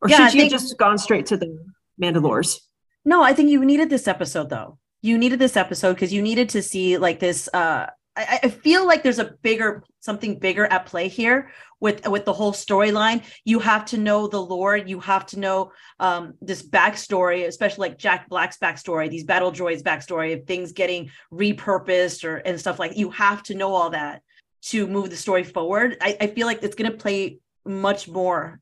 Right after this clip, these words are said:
Speaker 2: in the next couple of episodes, or s-, it might, you know, s-, all these things seem to come about later on. You're like, "Ah, that was on that planet," or "That was in that storyline." And I feel like stuff that was said in, and stuff that happened there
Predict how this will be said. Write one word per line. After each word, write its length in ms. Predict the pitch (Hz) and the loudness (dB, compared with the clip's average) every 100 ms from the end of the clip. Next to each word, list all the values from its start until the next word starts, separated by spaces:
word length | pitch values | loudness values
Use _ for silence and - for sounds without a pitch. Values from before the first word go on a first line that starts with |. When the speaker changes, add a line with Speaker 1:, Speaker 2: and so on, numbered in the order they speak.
| - | -8
Speaker 2:
in 120 | 185 | -6
the 80 | 175 | -4
next 260 | 180 175 | -6 -6
couple 200 | - 175 156 | -6 -6 -4
of 60 | |
episodes, 480 | - 180 170 170 170 | -4 -4 -2 -2 0
or 40 | 175 | -4
s-, 140 | - 208 | 0 -2
it 120 | 190 | 0
might, 380 | 196 190 - _ _ | 2 2 0 _ _
you 140 | 226 208 | -2 0
know, 120 | 175 | 0
s-, 340 | - - - - | -4 -18 -6 6
all 160 | 311 | 8
these 160 | 381 415 | 8 4
things 200 | 359 339 | 4 2
seem 180 | 311 277 | 4 4
to 340 | 285 240 202 202 | 6 6 4 2
come 240 | - 247 | -2 0
about 400 | 233 233 214 208 | 0 2 2 2
later 240 | 214 208 202 | 0 0 -2
on. 100 | 202 | -2
You're 60 | |
like, 140 | 202 202 | -4 0
"Ah, 460 | 285 381 320 156 135 _ _ _ - | 0 2 0 -4 -12 _ _ _ -4
that 220 | 202 202 | -2 -2
was 160 | 262 262 | -2 -2
on 180 | 294 302 | -2 0
that 200 | 330 403 | 0 -2
planet," 400 | 302 262 202 175 | -8 -6 -6 -6
or 120 | 185 180 | -6 -4
"That 260 | 156 185 | -4 -6
was 160 | 233 226 | -8 -2
in 140 | 294 | 2
that 180 | 311 349 | 2 2
storyline." 600 | - 240 208 185 180 185 _ _ - - | -4 -4 -4 -4 -6 -8 _ _ -20 -4
And 120 | 240 240 | 2 2
I 80 | 240 | 0
feel 220 | 262 262 | -2 -2
like 140 | 262 | -2
stuff 400 | - - 226 226 226 | -6 -4 -2 -2 -2
that 120 | 202 | -4
was 140 | 202 | -6
said 400 | - 202 185 185 202 | -6 -2 -2 -2 -6
in, 420 | 185 185 185 147 | -8 -8 -12 -12
and 200 | 185 185 190 | -12 -12 -10
stuff 260 | 202 208 | -6 -4
that 140 | 175 160 | -4 -4
happened 500 | 185 180 180 170 165 | -4 -4 -4 -8 -6
there 360 | 160 165 160 | -4 -4 -6